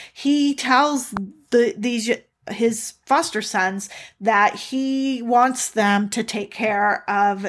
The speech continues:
this kid. So these young men set out to do that. And this first book, Sea Swept, is Cam's story where they are attempting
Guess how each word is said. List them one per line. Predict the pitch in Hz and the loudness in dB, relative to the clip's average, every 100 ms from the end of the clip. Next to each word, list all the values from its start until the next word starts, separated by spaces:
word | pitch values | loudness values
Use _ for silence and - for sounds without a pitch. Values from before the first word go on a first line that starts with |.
| - | -10
this | 190 190 190 - | -8 -6 -6 -10
kid. | - 415 196 202 - | 0 2 2 -2 -10
So | - - 247 233 233 233 240 240 226 196 | -2 2 4 6 6 6 4 2 -4 -8
these | 202 220 254 262 254 | -4 0 2 2 4
young | 247 247 | 2 2
men | 240 208 208 214 254 247 - | 0 2 0 0 -2 -4 -8
set | - 302 233 | -4 0 2
out | 202 190 - - | 2 2 -2 -4
to | 269 | -6
do | 220 285 302 | -2 0 2
that. | 208 139 - - - - - | 2 2 0 -6 -16 -14 0
And | 240 240 | 2 2
this | 269 - | 0 -2
first | - 294 285 - | -2 -2 -2 -2
book, | 220 220 | -2 -2
Sea | 220 240 233 | -4 -6 -6
Swept, | - 220 208 208 - | -2 2 2 0 -4
is | 202 196 | -4 -4
Cam's | - - 277 269 269 254 - | -6 -2 2 2 2 -2 -4
story | - - 349 349 233 196 208 | -6 0 0 2 2 0 -4
where | 208 220 220 | -2 0 0
they | 208 214 208 220 214 | 0 0 2 0 0
are | 190 220 220 220 | 0 2 2 0
attempting | - - 226 214 233 208 214 208 | -4 -4 -4 -2 -2 -4 -4 -8